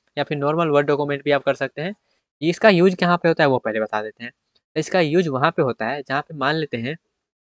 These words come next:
आपको हंड्रेड, हंड्रेड पीपल या फिर एक हज़ार पीपल को क्या होगा, सेम मैसेज भेजना है। मैसेज सेम है, मैसेज का कंटेंट सेम है, लेकिन उसमें क्या होगा, नाम अलग-अलग होगा। जैसे मुझको भेजना है तो वहाँ पे नाम अलग होगा,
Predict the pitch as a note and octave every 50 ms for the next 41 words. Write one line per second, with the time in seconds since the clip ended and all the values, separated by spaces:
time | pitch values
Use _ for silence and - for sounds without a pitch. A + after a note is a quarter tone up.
0 | _ _ _ _ _ _ _ _ - D3+ D3+ - _ - E3 C#3+ C3+ C#3+ D#3+ D#3+
1 | F3 F3+ E3+ - _ _ _ _ _ _ _ _ - - _ _ C#3 C#3 D3+ D#3+
2 | E3+ D#3+ - D3 - - D3 D3 C#3+ C#3+ C3+ - D3 D3 C#3+ C#3 C3 A#2 _ _
3 | _ _ _ _ _ - D#3 D#3 - D#3 D3 D3 D3 C#3+ - C#3+ - D3+ D3 D3
4 | D3+ C#3+ - D3 C#3+ D3 F3 G3 F3+ - - E3 F3 F#3 F3+ E3 D#3 D3+ - E3
5 | D3 C3 C3+ B2+ B2 A#2+ A#2 G#2+ G#2+ G#2+ _ _ _ _ _ _ _ _ _ -
6 | C3 C3+ C#3 - F#3+ F#3+ F3+ - - G3 G3 F3+ D3 B2 A2+ A2+ A#2 B2 C3 -
7 | D#3+ - - E3+ D#3 - D#3+ D#3 D3+ - E3 F3+ F3+ F3 - - F#3 F3 C#3 G#2+
8 | G#2+ A2+ A#2+ B2+ - D3+ D3+ - - E3 D#3 - D#3 D3 D#3+ F#3 F#3+ D#3+ C3+ B2+
9 | C#3 E3 F3 - C#3+ C3 A#2+ A2+ A2 G#2+ A2 A2 A2 A2 A2 A2 A2+ - _ _
10 | _ _ _ C#3 C3+ - - C#3 C3+ C#3 C#3 - D#3+ C#3+ C#3+ C#3 D3 C#3+ C#3+ C#3
11 | - C#3 C3 B2+ C3 D3 C#3 C3 C3 C3+ C3+ C3+ C3+ C3+ C3 C3 C3 C3